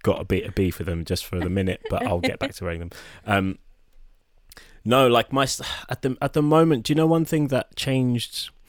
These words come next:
Again, coming out of that, that phase where I was like, "I'm only wearing a suit," blah, blah, blah. And I was one of these people who's just like, "I don't wear trainers." Like,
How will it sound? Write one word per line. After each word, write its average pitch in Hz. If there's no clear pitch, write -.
Again, 117
coming 143
out 135
of 101
that, -
that 107
phase 98
where 90
I 85
was 85
like, 85
"I'm 95
only 95
wearing 87
a 85
suit," 90
blah, 90
blah, 80
blah. 82
And 98
I 95
was 92
one 107
of 98
these 92
people 98
who's 90
just 87
like, 85
"I -
don't 90
wear 82
trainers." 80
Like, 82